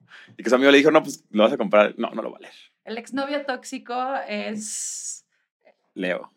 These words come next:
Speaker 2: Leo, ok.
Speaker 1: Leo en el libro, ¿no? El,
Speaker 2: Ajá.
Speaker 1: el, el capítulo
Speaker 2: Ajá,
Speaker 1: tres y
Speaker 2: ajá.
Speaker 1: nueve, es el único que
Speaker 2: Ajá.
Speaker 1: tiene dos, dos capítulos, porque me pareció importante a-, ahondar en cómo se vivió una relación tóxica de mi lado, ¿no?
Speaker 2: Claro,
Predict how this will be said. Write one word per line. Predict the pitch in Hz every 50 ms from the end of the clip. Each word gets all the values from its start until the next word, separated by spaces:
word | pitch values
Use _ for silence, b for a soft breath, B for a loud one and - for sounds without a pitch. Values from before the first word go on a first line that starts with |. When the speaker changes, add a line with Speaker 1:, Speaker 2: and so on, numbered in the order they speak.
| _ -
Speaker 2:
Leo, | 185 185 175 160 - - _ _
ok. | - 160
Speaker 1:
Leo | 104 107 107 107 107
en | 107 107
el | 101 98
libro, | 95 101 95 110 127 165 208 101
¿no? | 101 95 95 113 139
El, | 131 107 95 87
Speaker 2:
Ajá. | - 98
Speaker 1:
el, | 90 95
el | 95 92 90
capítulo | - 90 - - 85 - 98 92
Speaker 2:
Ajá, | 85 - 95
Speaker 1:
tres | 95 92 87 87 - - -
y | 98
Speaker 2:
ajá. | 95 95
Speaker 1:
nueve, | 107 110 113 113 117 135 170
es | 170 -
el | 98 98
único | 107 120 113 101 -
que | 98
Speaker 2:
Ajá. | 85 82
Speaker 1:
tiene | 98 98 98 98
dos, | 98 95 92 90 - - - _ _
dos | _ - 92 90 -
capítulos, | 92 87 - 87 80 - 95 90 87 -
porque | - - - 123 117 110 B B B B B
me | 135 131
pareció | 165 165 170 151 180 180
importante | 175 175 175 180 180 165 156 147 143 147 147 131 - - _ _ -
a-, | 104 104 98 - - _ _ _
ahondar | - 107 107 107 107 110 110
en | 113 113 107 107
cómo | - 117 110 110 110 110 110 110 110 - _ _ _ _
se | - - 101 92
vivió | 95 98 92 101 101 98
una | 104 104 98
relación | 98 95 90 85 101 95 92
tóxica | 92 90 - - - - 92 87
de | 85 87
mi | 90 85
lado, | 85 85 87 107 - 170
¿no? | 165 107 92 98
Speaker 2:
Claro, | - - - -